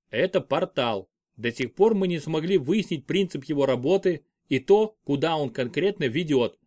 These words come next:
Это не технологии перехода в гиперпространство, а нечто совершенно другое, доселе неизвестное нам.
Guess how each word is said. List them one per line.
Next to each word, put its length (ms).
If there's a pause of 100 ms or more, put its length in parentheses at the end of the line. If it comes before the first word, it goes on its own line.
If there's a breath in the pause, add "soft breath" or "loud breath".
(400)
Это 340
не 180
технологии 680
перехода 540
в 60
гиперпространство, 1000 (440)
а 120
нечто 400
совершенно 540
другое, 640 (100)
доселе 480
неизвестное 680
нам. 280